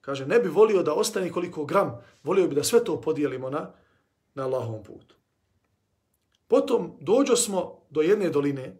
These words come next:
alejhi selam se odvoji, a ja stadoh na jednu ivicu, jer sam, kaže, mislio da, e, Resulullah se, alejhi salatu selam, odvojio od mene,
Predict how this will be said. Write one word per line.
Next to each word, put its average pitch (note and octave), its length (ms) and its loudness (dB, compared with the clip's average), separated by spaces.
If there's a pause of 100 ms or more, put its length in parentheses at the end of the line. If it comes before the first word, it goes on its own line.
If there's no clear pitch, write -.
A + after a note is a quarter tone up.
(560)
alejhi A3 280 0
selam A3+ 300 0
se - 180 -4
odvoji, C#3+ 420 2 (380)
a F3 100 -2
ja A3+ 240 4
stadoh G#3 440 2
na D#3+ 100 -6
jednu E3 240 -2
ivicu, F3 420 -6 (560)
jer F3 120 0
sam, F#3 180 -2
kaže, G3 320 2
mislio F3+ 400 -2
da, D#3 120 -2
e, D3+ 120 -6 (400)
Resulullah D#3+ 560 -2
se, C#3 200 -4 (160)
alejhi D#3 220 -2
salatu D3 340 -6
selam, F3+ 260 -2
odvojio F3 380 4
od E3 140 0
mene, F#3 360 -6